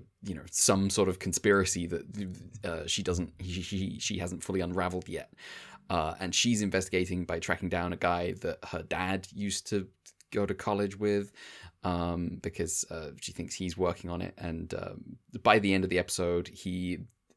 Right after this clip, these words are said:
has come to talk to her and is clearly going to reveal some secrets, uh, next episode. Uh,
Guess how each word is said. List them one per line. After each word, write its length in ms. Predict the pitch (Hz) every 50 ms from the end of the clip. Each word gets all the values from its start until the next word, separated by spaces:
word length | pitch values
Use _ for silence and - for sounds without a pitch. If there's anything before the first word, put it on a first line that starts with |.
| _
has 340 | - - - 78 80 82 - -
come 200 | - 92 87 85
to 80 | -
talk 200 | - - - -
to 80 | - 85
her 260 | 87 90 90 90 87 -
and 120 | 87 85
is 80 | - -
clearly 280 | - - 101 98 92
going 200 | 90 98 92 92
to 80 | 90 95
reveal 360 | 92 87 98 104 101 92 87 - - - - - _
some 360 | - - - 101 95 90 90 - -
secrets, 600 | - - 120 - 98 87 - - - - - - _ - - - - _ _ _ -
uh, 140 | 85 78 -
next 240 | - 113 113 - -
episode. 500 | 87 85 - - - - - 98 - - _ - - - - _ _ -
Uh, 460 | 87 87 82 82 82 85 87 85 -